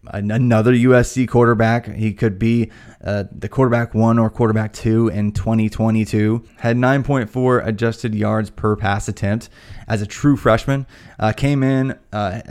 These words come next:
did kinda, I think he actually had a, a, a brief window of injury, but when he was healthy, man, he was slinging it. And so actually had thirty touchdown passes to only nine interceptions.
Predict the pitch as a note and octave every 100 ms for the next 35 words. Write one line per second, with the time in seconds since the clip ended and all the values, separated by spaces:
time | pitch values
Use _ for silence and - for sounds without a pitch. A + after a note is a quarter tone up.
0 | G#2+ C3+ C#3+ A#2 - _ _ - C3+ C#3
1 | B2 A#2+ D#3 B2 B2 A#2 A2 A2+ G#2 G2+
2 | F#2+ G#2 G2+ G2+ B2 D3 C3 - G#2+ A2
3 | G#2+ G2 A2+ C#3+ G#2 G2 F#2+ G#2 D2 -
4 | - B2+ C3 F#3+ F3+ - C3+ C#3+ - G#3
5 | B2+ F3+ C#3+ - - C#3 C#3 A#2 F#2+ -
6 | - - - A2 A2+ B2 A2+ A2+ C#3 -
7 | A#2 B2+ B2 G#2 A#2+ A#2+ A2 A#2 A2 A2
8 | G#2+ B2+ C#3 C3+ C#3 A2 - A2 G#2 A#2
9 | A2 G#2+ G#2 G#2 G2 - B2+ - A#2+ G#2+